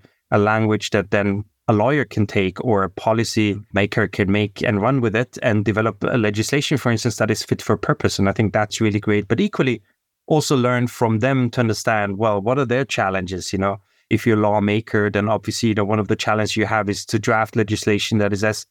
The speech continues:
technology neutral as possible, because you can't, you know, change your text every five or six months. And I think that's also something where I think a technical background helps a little bit to say, "Well,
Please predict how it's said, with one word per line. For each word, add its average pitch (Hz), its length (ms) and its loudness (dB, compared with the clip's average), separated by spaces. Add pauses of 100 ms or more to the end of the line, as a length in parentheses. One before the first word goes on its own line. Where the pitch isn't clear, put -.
technology 110 480 2
neutral 110 420 0
as 98 120 -4
possible, 110 520 0
because 101 320 -2
you 107 80 2
can't, 107 380 0
you 110 60 2
know, 104 100 2
change 113 400 0
your 107 60 2
text - 420 -4
every 107 380 2 (500)
five 110 240 2
or 107 80 4
six - 340 -6
months. 127 340 0
And 101 120 2
I - 20 0
think 104 240 0
that's 113 240 -2
also 107 220 0
something 101 460 -2
where 98 260 0 (340)
I - 80 0
think 120 220 0
a 101 40 0
technical 110 400 0
background 101 440 0
helps - 280 -2
a 117 40 2
little 101 180 0
bit 95 180 -2
to - 120 -6
say, 110 180 0
"Well, 101 340 0